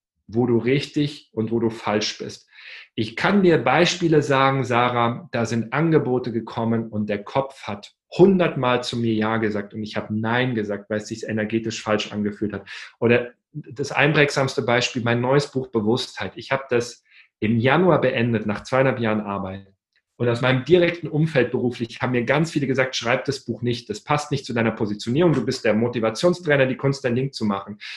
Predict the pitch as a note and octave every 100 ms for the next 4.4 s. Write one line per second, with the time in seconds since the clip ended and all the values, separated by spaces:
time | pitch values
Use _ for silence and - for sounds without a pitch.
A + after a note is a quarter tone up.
0 | - - _ _ A#2+ A#2 - - A#2+ B2+
1 | E3 E3+ F#3 F3 - D#3 C#3+ - A#2 -
2 | A#2+ A#2+ C3+ C3 A#2+ A2+ - A2+ A2+ -
3 | A2+ A2 A2+ A2+ - - G#2 - G#2+ G#2
4 | - A2 G2